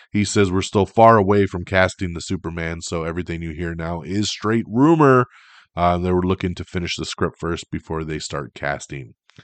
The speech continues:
Matt Reeves officially working on the Batman Two script. Uh, we're still probably a ways out, but he is working on it, so it means it's coming up sooner than you think. More Flash resuit-,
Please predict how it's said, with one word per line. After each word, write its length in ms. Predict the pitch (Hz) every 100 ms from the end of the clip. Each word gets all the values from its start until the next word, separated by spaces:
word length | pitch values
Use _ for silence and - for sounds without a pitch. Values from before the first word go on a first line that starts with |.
| _ _ _ - -
Matt 220 | 110 127 120
Reeves 380 | 131 143 135
officially 420 | 123 - 139 135 127
working 380 | 120 127 135
on 80 | 123
the 80 | 110
Batman 500 | 101 107 113 113 113 -
Two 260 | 147 185
script. 580 | 175 - 113 120 - - _ - _ -
Uh, 260 | 85 90
we're 140 | 90 98
still 200 | - 117
probably 300 | 120 113 113
a 60 |
ways 340 | 101 104 107 95
out, 280 | 98 120 -
but 140 | 95
he 160 | 92 90
is 120 | 104
working 300 | 123 151 143
on 180 | 113 113
it, 160 | 101
so 200 | - 90
it 80 | 87
means 200 | 87 87
it's 100 | 90
coming 340 | - 76 85 92
up 240 | 98 -
sooner 360 | - 92 170 90
than 200 | 107 120
you 80 |
think. 340 | 135 277 302 269 - _ _ _ _ _ _ _ _ _
More 280 | 110 135 175
Flash 460 | - 156 170 190 -
resuit-, 540 | 156 156 - 156 170